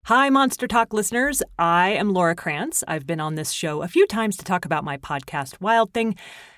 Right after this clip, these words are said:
And now I'm here to talk to you about my book. It's called The Search for Sasquatch. So a little bit of background for those of you who don't know me. I'm a journalist. I've been a journalist for about fifteen years now, and for a good chunk of that, I worked at National Public Radio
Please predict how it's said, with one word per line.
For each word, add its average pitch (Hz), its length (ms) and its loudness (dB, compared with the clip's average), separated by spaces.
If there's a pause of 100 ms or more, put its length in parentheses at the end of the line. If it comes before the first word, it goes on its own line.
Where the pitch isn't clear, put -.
(100)
And 175 180 0
now 233 280 2
I'm 233 140 -4
here 226 240 -4
to 214 80 -6
talk 185 320 -8
to 208 100 -8
you 185 220 -2
about 139 520 -8 (140)
my 220 260 -6 (140)
book. - 400 -6 (380)
It's - 120 -6
called 190 280 -6
The 240 60 -2
Search - 500 -6 (220)
for 175 140 -10
Sasquatch. - 920 -6 (500)
So 254 200 2
a - 20 2
little 285 200 2
bit 330 140 2
of 277 60 -2
background 170 600 -2
for 165 120 -6
those 160 220 -4
of 160 100 -6
you 165 120 -4
who 175 100 -8
don't 160 240 -6
know 139 160 -12
me. 151 260 -6
I'm 254 160 0
a 294 60 0
journalist. - 600 -2
I've 165 120 -6
been 214 140 0
a 220 60 2
journalist 196 480 2
for 185 100 -6
about 165 240 -2
fifteen 196 480 -2
years 156 300 -4
now, 151 260 -4
and 147 140 -10
for 170 160 -6
a 151 40 -6
good 208 220 -2
chunk 185 220 -2
of 165 80 -4
that, 147 200 -2
I 165 120 -6
worked 143 300 -10
at - 60 -10
National 139 380 -8
Public 135 340 -10
Radio 175 440 -2